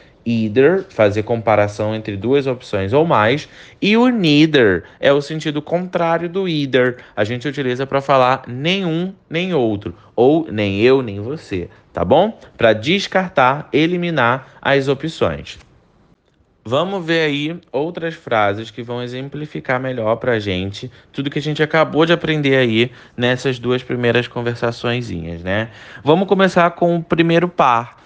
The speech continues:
que é o either e o or, tá? A gente vai perceber que nas frases, duas opções são apresentadas,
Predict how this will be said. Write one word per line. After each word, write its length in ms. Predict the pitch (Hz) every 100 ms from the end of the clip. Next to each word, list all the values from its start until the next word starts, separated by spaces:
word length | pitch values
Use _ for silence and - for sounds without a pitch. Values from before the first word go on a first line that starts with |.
| _
que 100 | -
é 60 | 120
o 180 | 113 107 _
either 680 | 117 117 113 113 139 175 175
e 160 | - 127
o 200 | 143 156 -
or, 520 | 110 104 92 80 76 -
tá? 320 | 98 110 131 - _
A 100 | -
gente 200 | 107 135
vai 100 | 156
perceber 460 | 156 160 - 151 131
que 100 | 131
nas 240 | 123 131
frases, 640 | - 117 127 151 113 95 - _ _
duas 500 | 117 131 226 240 214
opções 540 | 196 - - 127 139
são 180 | - 139
apresentadas, 1120 | 135 127 120 113 135 147 104 85 92 147 -